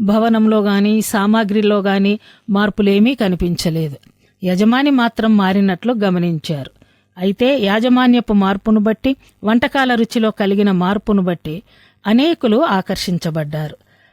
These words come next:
ఆధ్యాత్మికంగా మార్పు చెందిన వ్యక్తి పరిస్థితి కూడా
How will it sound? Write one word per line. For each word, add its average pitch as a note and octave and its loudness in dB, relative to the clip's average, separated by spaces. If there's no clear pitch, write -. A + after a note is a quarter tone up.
ఆధ్యాత్మికంగా C#4+ 0
మార్పు A#3 0
చెందిన A3 2
వ్యక్తి F#3+ -2
పరిస్థితి F#3+ -6
కూడా F3+ -4